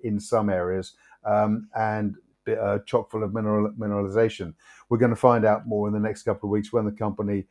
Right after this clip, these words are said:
reports on the ground there. We may get, uh, an interview with Adam Jones, the head geologist there. But, um, uh, there's an awful lot happening, um, and the company share price has, uh, along with many other small,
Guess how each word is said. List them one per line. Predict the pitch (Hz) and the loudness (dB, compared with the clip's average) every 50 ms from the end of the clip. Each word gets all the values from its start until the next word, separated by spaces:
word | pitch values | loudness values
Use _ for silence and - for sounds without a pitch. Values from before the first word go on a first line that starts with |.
| _ _ - | _ _ -10
reports | - 107 104 - - 110 104 107 107 - - - - _ - | -10 -10 -8 -6 -4 -2 -2 -2 -2 -6 -10 -18 -14 _ -4
on | 120 120 113 | -2 -2 -2
the | 110 | -2
ground | 107 113 123 117 117 113 113 104 | 0 2 4 4 4 2 2 2
there. | 117 113 110 | 4 2 2
We | 104 110 107 | 2 0 0
may | 104 107 104 | 0 0 0
get, | 104 110 104 104 - - - | 0 0 -2 -2 -2 -6 -4
uh, | 107 101 110 | -4 -4 -4
an | 110 107 110 | -4 -4 -4
interview | 107 104 - 95 98 101 98 98 | -6 -6 -8 -8 -6 -4 -4 -2
with | 98 101 95 - - - | -2 -2 -2 -4 -6 -4
Adam | 113 110 98 101 98 92 | -2 -2 -2 -2 -6 -4
Jones, | - 110 104 107 104 104 | -4 -2 -2 -2 -4 -6
the | - 95 | -8 -6
head | 101 101 95 - | -6 -6 -6 -4
geologist | - 104 101 98 98 101 95 - - | -4 -4 -4 -4 -6 -8 -14 -12 -6
there. | - 104 104 104 104 104 _ _ _ _ _ _ _ | -4 -2 -2 -2 -2 -4 _ _ _ _ _ _ _
But, | - 123 123 - - | 6 6 6 6 4
um, | 131 127 123 123 117 - _ _ _ _ _ _ - | 4 6 6 4 2 -4 _ _ _ _ _ _ -8
uh, | - 131 131 127 131 - - - - - | -6 -4 -2 -2 -2 -4 -8 -16 -18 -2
there's | 113 131 147 131 120 123 | 4 6 6 8 8 6
an | 131 139 | 8 8
awful | 143 139 - - 120 | 8 6 6 4 2
lot | 113 110 107 | 2 2 2
happening, | 123 123 117 - - 123 120 120 117 117 131 - - | 2 2 2 2 0 0 2 2 2 0 -2 -4 -2
um, | 113 113 113 113 117 123 - | 2 4 4 4 4 2 -2
and | 131 127 127 123 | -2 0 0 0
the | 127 | 0
company | - - 147 131 123 - 110 110 107 | -2 0 0 0 0 0 -2 -4 -4
share | 107 - 123 117 110 | -4 -2 -2 -2 -2
price | - 110 107 104 98 - - | -2 -4 -4 -4 -4 -6 -4
has, | 104 101 95 92 - - - _ _ _ _ _ _ - - | -4 -4 -4 -6 -10 -14 -20 _ _ _ _ _ _ -12 -6
uh, | 110 107 104 104 - - | -4 -4 -4 -4 -4 -4
along | 113 110 101 95 95 | -4 -4 -4 -4 -4
with | 98 98 95 - _ _ - | -6 -8 -8 -10 _ _ -10
many | 101 104 104 107 113 | -8 -4 -4 -2 0
other | 110 104 101 104 98 - _ _ _ - | 0 0 0 0 -2 -2 _ _ _ -18
small, | - - - - 135 131 127 120 113 101 95 - | -18 -10 -4 0 2 4 4 4 4 2 -2 -6